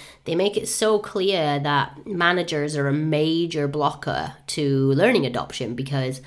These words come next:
especially in, in more complex environments like manufacturing or retail, um, where there's a lot of deskless workers, and so the,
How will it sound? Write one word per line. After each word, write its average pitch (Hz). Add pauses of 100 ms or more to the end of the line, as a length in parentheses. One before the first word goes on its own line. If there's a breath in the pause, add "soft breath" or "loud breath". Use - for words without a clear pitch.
(260 loud breath)
especially 170
in, 160
in 160
more 196
complex 180
environments 180
like 156
manufacturing 160
or 143
retail, 160 (340 loud breath)
um, 143
where 151
there's 151
a 160
lot 160
of 156
deskless 165
workers, 160
and 147
so 151
the, 147